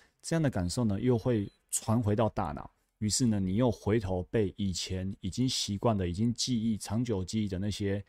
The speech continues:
感受呢，给淹没掉了。那这感受呢，通常都是一些比较负面的，哦，或者是一些比较，呃，就是消极的想法。那怎么办呢？好，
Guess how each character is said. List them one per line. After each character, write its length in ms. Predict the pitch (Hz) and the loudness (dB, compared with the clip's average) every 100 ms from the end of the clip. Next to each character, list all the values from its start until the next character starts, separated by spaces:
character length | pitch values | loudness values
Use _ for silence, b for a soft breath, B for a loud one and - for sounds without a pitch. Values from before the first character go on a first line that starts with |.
| b | b
感 200 | - 87 | -10 -6
受 200 | 85 113 | -4 -2
呢， 100 | 92 | -2
给 140 | 87 80 | -4 -4
淹 180 | 95 98 | -2 -2
没 180 | 98 87 | -2 -4
掉 220 | 92 71 | -4 -6
了。 100 | - - b b | -10 -18 b b
那 100 | - | -6
这 120 | 143 147 | 0 0
感 200 | 98 85 | 0 -2
受 140 | 113 | -2
呢， 100 | 101 | -2
通 140 | 85 | -2
常 120 | 107 92 | -2 -2
都 100 | 92 | -2
是 140 | 95 | -2
一 40 | |
些 220 | 90 98 87 | -2 -2 -2
比 100 | - | 0
较 260 | 87 85 b b b | -2 -2 b b b
负 300 | - - 120 | -6 2 2
面 240 | 110 92 | 4 0
的， 140 | 78 67 90 | -2 -8 -8
哦， 100 | 85 | -4
或 100 | 82 | -2
者 120 | 95 | -2
是 180 | 90 107 | -2 -2
一 80 | 98 | -2
些 160 | 101 | -2
比 80 | 87 | -2
较， 340 | 80 92 90 90 _ _ | -2 -2 -2 -6 _ _
呃， 280 | - 82 80 - - _ | -10 -6 -6 -10 -16 _
就 140 | 98 | -6
是 180 | - 98 | -2 0
消 300 | 87 117 113 | 2 4 4
极 160 | 95 | 2
的 140 | 80 82 | -4 -4
想 260 | - 82 | -4 -6
法。 240 | 87 69 - B B | -6 -8 -8 B B
那 80 | - | -2
怎 160 | - 101 | -2 0
么 120 | 92 - | -2 -2
办 160 | 120 95 | 0 0
呢？ 260 | 90 90 - | -2 -6 -10
好， 280 | - - | -10 -10